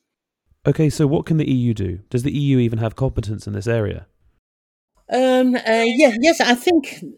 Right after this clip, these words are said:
Speaker 2: uh, uh, the E U can have, uh, competence because, uh, uh, perhaps we are forgetting this, but if you have a system where you don't pay taxes, uh, uh, and you don't take any responsibility for your workers,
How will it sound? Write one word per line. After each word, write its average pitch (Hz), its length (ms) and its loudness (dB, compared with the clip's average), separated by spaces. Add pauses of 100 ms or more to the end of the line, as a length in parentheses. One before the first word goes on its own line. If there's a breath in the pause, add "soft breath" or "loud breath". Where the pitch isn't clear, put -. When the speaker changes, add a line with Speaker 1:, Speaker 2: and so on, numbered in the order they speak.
Speaker 2:
uh, 214 40 0
uh, 226 840 -2
the 233 180 -6
E 233 120 0
U 226 200 2
can 294 220 4
have, 160 360 -4 (120)
uh, 170 200 -4
competence 196 540 -4
because, - 600 -6 (140)
uh, 190 280 -8 (120)
uh, 185 180 -10 (100)
perhaps 202 340 -6
we 214 140 -2
are 190 60 -2
forgetting 202 520 -4
this, 165 240 -6
but 202 240 -6 (580 soft breath)
if 277 220 0
you 240 140 0
have 208 380 -4
a 175 100 -4
system 185 720 -4
where 208 160 0
you 196 180 0
don't 226 380 -2
pay 233 160 0
taxes, 214 720 -6 (120)
uh, 165 40 -14
uh, 165 560 -8
and 190 120 -4
you 180 120 2
don't 196 340 -2
take 208 240 0
any 202 220 -2
responsibility 190 800 -4
for 175 220 -4
your 156 140 -4
workers, 185 560 -6